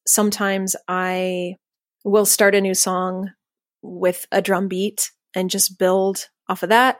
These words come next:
Sometimes I'll start with an interesting synth sound.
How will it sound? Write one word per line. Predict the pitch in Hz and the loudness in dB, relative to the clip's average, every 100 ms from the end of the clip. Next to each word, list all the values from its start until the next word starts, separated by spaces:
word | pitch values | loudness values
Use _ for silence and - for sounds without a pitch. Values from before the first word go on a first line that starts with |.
| - | -6
Sometimes | - 196 190 196 185 190 - | -4 -2 -2 -2 0 0 0
I'll | 190 | 0
start | - - 180 180 - _ _ _ _ _ _ | 0 2 2 2 -2 _ _ _ _ _ _
with | 190 185 180 185 - _ | -2 2 2 0 -4 _
an | 202 190 | -2 0
interesting | 185 196 202 - 185 180 - - | -2 0 2 2 0 -4 -8 0
synth | - 226 226 226 | 2 4 4 2
sound. | - - 226 214 220 220 226 | 0 0 2 0 0 0 -2